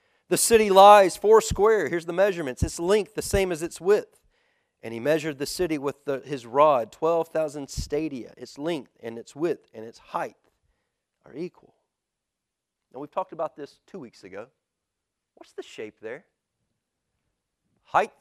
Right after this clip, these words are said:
width, length, all the same. Picture it in your mind. What, what is that shape? A cube. It's a perfect cube.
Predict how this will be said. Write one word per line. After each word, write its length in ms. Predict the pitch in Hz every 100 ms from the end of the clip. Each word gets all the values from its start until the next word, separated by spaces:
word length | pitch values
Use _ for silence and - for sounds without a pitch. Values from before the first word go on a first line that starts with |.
| _ _ _ _
width, 400 | - 113 180 - _ _ _ _ _ _ _ _ _ _ _ _ _
length, 380 | 110 131 107 _ _
all 280 | - 139 185
the 100 | 175
same. 400 | - - 127 92 _ _ _ _ _ _ _ _ _ -
Picture 240 | 220 226
it 20 |
in 40 | 196
your 100 | 190
mind. 180 | 147
What, 160 | 170 -
what 140 | 381
is 80 | 392
that 100 | 392
shape? 300 | - 392 370 _ _ _ _ _ _ _ _ _ _ _ _ _ _ _ _ _ _ _ _ _ _ _ _ _ _ _ -
A 60 |
cube. 420 | 120 208 269 285 _ _ _ _ _ _ _ _ _
It's 140 | -
a 80 | 190 -
perfect 540 | - 127 - 175 _ _ _ _ _
cube. 320 | 240 240 185